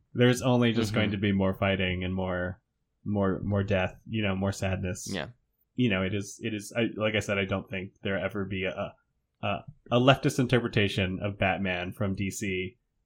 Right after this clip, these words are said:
Speaker 1: You know, I, I hope D C is thinking about Batman's relationship with the police in light of the,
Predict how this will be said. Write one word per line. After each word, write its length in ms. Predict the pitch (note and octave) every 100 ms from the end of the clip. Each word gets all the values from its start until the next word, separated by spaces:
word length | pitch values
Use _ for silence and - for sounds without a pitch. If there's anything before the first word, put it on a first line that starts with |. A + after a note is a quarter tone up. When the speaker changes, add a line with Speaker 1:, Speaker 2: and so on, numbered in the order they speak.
| -
Speaker 1:
You 100 | G#2
know, 100 | F#2
I, 340 | F#2 F2+ G#2
I 20 | G#2+
hope 280 | C3 D3+ B2
D 140 | B2
C 460 | - A#2+ G#2+ G2+ G2
is 160 | G2
thinking 340 | - G2 G2+ G2
about 540 | F#2 F#2+ F#2 F2+ -
Batman's 440 | G#2 F#2 F#2 F#2 G2+
relationship 540 | G2 F#2 G2 - F#2+
with 180 | F#2+ -
the 60 | F#2
police 580 | G2+ F#2+ F2+ - - -
in 180 | G2 F2+
light 240 | F2 F2+
of 120 | F2
the, 260 | G2+ F2+